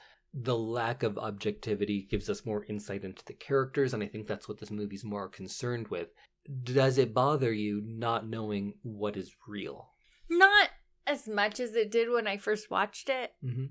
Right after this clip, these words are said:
Speaker 2: I think I've, like, accepted a little bit more that it's not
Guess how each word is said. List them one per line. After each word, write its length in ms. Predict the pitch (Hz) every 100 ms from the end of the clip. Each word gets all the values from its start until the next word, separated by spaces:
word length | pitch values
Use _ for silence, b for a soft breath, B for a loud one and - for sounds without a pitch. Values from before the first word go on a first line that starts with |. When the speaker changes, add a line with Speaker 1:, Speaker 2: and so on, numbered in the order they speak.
| -
Speaker 2:
I 80 | 220
think 480 | 226 226 220 208 - B B B B B _
I've, 280 | 196 202 185
like, 260 | 196 175 -
accepted 520 | 196 - 175 - 190
a 80 | 185
little 220 | 185 190
bit 140 | 185 175
more 280 | 185 180 175
that 200 | 185 143
it's 300 | - - -
not 380 | 160 170 165